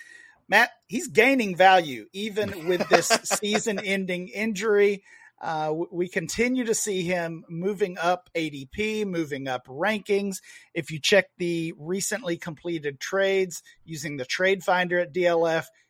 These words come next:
Speaker 1: he, he is still quite expensive. Uh, this, this is, this is interesting. I, I love Richardson. I love his game.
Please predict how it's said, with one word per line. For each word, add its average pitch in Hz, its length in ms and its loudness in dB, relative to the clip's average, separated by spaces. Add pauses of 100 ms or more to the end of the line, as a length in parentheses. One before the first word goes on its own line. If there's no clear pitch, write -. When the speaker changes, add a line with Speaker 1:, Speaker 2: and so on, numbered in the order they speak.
(140)
Speaker 1:
he, 165 480 -6 (460)
he 160 260 -6
is 160 260 -4
still 233 340 4
quite 180 400 4
expensive. 151 720 -4 (520)
Uh, 151 480 -2 (280)
this, 175 280 -10
this - 240 -6
is, 392 320 -12
this 302 180 -8
is 233 140 -6
interesting. 160 400 -4
I, 190 180 2 (100)
I 180 100 4
love 196 280 6
Richardson. 196 460 -2
I 160 60 -2
love 170 180 2
his 165 140 -6
game. 170 380 -2